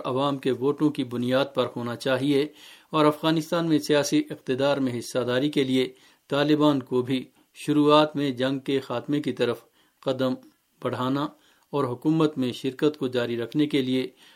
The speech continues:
خود کو عوام کے ووٹوں کے ترازو میں تولنا چاہیے۔ اسی اسٹریٹجک نظریے کی بنیاد پر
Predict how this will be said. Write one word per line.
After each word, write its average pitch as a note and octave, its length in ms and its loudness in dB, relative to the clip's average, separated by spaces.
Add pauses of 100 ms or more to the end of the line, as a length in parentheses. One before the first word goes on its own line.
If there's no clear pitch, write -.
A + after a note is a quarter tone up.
(100)
خود D3+ 340 -2
کو D3+ 260 2
عوام C#3 340 -2
کے B2+ 140 -4
ووٹوں C3 440 -2
کے B2+ 160 -4
ترازو C3+ 400 0
میں B2+ 160 -4
تولنا B2 380 -2
چاہیے۔ B2 440 -2 (2250)
اسی G#3 280 0
اسٹریٹجک F#3+ 580 2
نظریے D#3+ 400 2
کی D#3 120 -2
بنیاد C3 360 0 (100)
پر B2+ 200 2